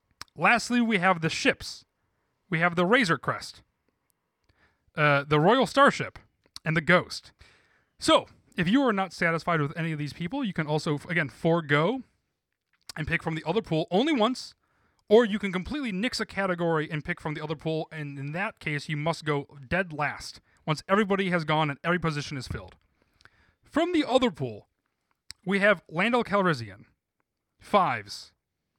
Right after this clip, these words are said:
Cobb Vanth, Kit Fisto, Rey, Bail Organa, Greef Karga, Crosshair,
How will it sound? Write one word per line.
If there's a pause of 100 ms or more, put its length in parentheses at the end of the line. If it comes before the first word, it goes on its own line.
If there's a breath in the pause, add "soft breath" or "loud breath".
(160)
Cobb
Vanth, (720)
Kit
Fisto, (720)
Rey, (640)
Bail
Organa, (640)
Greef
Karga, (800)
Crosshair,